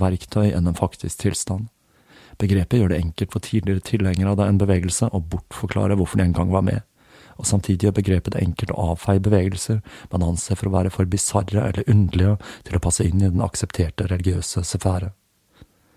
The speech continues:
De aller fleste medlemmene i Heaven's Gate forlot gruppen. Gruppen tillot ikke barn. Dette dreide seg om en gruppe spirituelle søkere som fant en praksis de følte seg hjemme i, og den logiske avslutningen på praksisen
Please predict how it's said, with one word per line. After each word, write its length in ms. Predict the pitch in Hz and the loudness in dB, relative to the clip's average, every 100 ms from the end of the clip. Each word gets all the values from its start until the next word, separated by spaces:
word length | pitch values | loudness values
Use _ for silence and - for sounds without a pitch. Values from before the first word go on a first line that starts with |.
| _ _ _ - - | _ _ _ -20 -8
De 80 | 113 - | -8 -2
aller 320 | 107 101 110 | 2 2 2
fleste 300 | 110 - 101 | 0 2 4
medlemmene 480 | 98 85 87 92 98 | 4 4 2 4 4
i 100 | 85 | 4
Heaven's 240 | 85 92 | 2 0
Gate 220 | 90 85 | -2 -2
forlot 340 | - 87 85 - | -4 -4 -6 -2
gruppen. 380 | 98 - 92 - _ _ - - - - | -2 0 -6 -8 _ _ -20 -20 -20 -6
Gruppen 320 | 101 92 104 | -2 4 2
tillot 380 | - 92 90 104 | 2 0 0 0
ikke 160 | 98 101 95 | 0 0 0
barn. 260 | 120 120 - _ _ - - - - | 0 -4 -10 _ _ -20 -20 -18 -4
Dette 160 | 98 - 92 | -2 0 2
dreide 260 | 92 87 | 2 2
seg 160 | - 90 | 0 2
om 80 | 98 | 0
en 100 | 135 104 | 0 -4
gruppe 240 | - 98 | -2 -4
spirituelle 500 | - 92 - 98 87 | 0 0 2 0 0
søkere 560 | - 101 82 - 98 101 | 2 0 0 -2 -2 0
som 160 | 87 | -2
fant 160 | 90 85 | -2 -2
en 80 | - | -2
praksis 560 | 95 - - - 90 | -4 -6 -8 -8 -4
de 80 | - | -4
følte 300 | - 90 - | -2 -2 -2
seg 180 | - 92 | 0 2
hjemme 300 | 92 85 95 | 2 2 0
i, 40 | 104 - - - | -6 -14 -20 -4
og 80 | 90 | 2
den 160 | 92 95 | 4 4
logiske 400 | 87 95 - 95 | 2 -2 -2 -2
avslutningen 560 | 87 - - 95 95 | -2 -4 0 2 2
på 140 | 92 - | 0 -2
praksisen 560 | 90 - 95 - 104 | -2 -4 -6 -2 -4